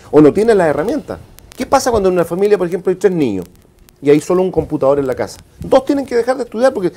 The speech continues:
a esos papás, eh, esto, los bonos, los bonos que el gobierno ha entregado, ife y todos los demás, han sido, han sido una ayuda, no hay ninguna duda.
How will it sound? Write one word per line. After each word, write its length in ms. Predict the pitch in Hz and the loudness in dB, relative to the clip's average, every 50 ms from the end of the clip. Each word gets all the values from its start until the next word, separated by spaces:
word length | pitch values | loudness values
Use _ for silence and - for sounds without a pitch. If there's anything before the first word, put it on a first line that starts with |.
| - - - | -10 -6 -2
a 80 | - 185 | -2 -2
esos 140 | 180 233 | -2 -2
papás, 320 | - 196 180 208 226 233 233 - _ _ _ _ _ _ _ _ _ _ _ _ _ - | -4 -2 2 2 2 2 0 -6 _ _ _ _ _ _ _ _ _ _ _ _ _ -4
eh, 320 | - 131 127 120 - - - 67 | -2 0 0 0 -2 -6 -4 -2
esto, 220 | - 165 160 - - | -2 -2 -2 -2 -2
los 180 | 156 151 131 | -2 0 2
bonos, 360 | 131 196 240 254 247 214 - - _ | 2 2 2 2 0 -4 -6 -8 _
los 220 | - 123 120 127 120 | -6 -6 -4 -2 0
bonos 300 | 143 208 233 254 - - | 2 2 2 0 -2 -4
que 200 | - 156 139 127 | -2 0 0 0
el 100 | 120 110 | 2 2
gobierno 280 | 117 120 143 156 165 | 2 2 2 2 0
ha 20 | 147 | 0
entregado, 340 | - - 127 127 120 101 113 | 0 -2 0 2 2 4 4
ife 300 | 143 165 156 - - 120 | 4 2 0 -2 -4 -4
y 40 | 92 | 0
todos 260 | 123 123 117 117 - | 2 4 4 2 2
los 180 | 117 120 101 | -2 -4 -4
demás, 220 | 104 101 107 131 147 | -4 -4 -4 -4 -4
han 60 | 147 | -6
sido, 340 | 139 - 143 143 151 147 147 - - - _ _ _ _ _ _ | -6 -2 0 0 0 0 -4 -8 -18 -20 _ _ _ _ _ _
han 140 | - 110 110 | -14 -12 -12
sido 160 | - - 175 | -8 -4 -2
una 80 | 165 135 | 0 0
ayuda, 300 | 107 131 208 208 127 90 | 0 0 0 0 0 0
no 100 | 80 117 | 0 0
hay 60 | 139 143 | 0 0
ninguna 280 | 131 123 151 185 196 | 2 0 0 2 2
duda. 280 | 220 254 233 123 92 | 2 2 2 0 -2